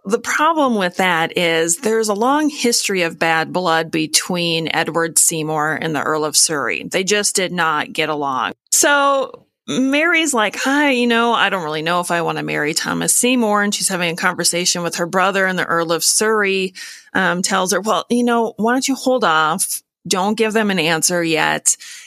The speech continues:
And, you know, wait until the king calls you back into his presence again." And she's like,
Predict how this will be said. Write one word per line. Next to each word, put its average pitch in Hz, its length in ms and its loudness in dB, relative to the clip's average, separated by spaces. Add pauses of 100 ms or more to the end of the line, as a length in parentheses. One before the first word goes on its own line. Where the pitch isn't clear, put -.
And, 175 400 0
you 185 140 0
know, 175 120 2
wait 170 280 0
until 180 240 -2
the 165 100 0
king 175 300 -2
calls 175 280 0
you 165 60 -2
back 160 240 0
into 170 160 -2
his 156 160 0
presence 160 460 0
again." 139 360 -2
And 147 220 -2
she's 160 320 0
like, - 480 -6